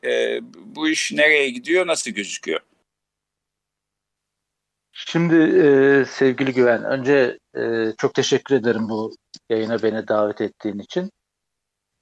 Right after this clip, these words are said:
Speaker 2: E, son, e, açıkçası, e, Ağustos ayının başına göre baktığımızda, çünkü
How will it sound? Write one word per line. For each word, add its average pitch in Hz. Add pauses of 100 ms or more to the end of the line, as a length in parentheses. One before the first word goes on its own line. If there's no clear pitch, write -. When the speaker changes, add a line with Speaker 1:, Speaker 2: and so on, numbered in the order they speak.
Speaker 2:
E, 143 (1600)
son, 190 (580)
e, 69
açıkçası, 156 (320)
e, 135 (920)
Ağustos 156
ayının 165 (560)
başına 160 (420)
göre 113 (460)
baktığımızda, 123 (460)
çünkü 151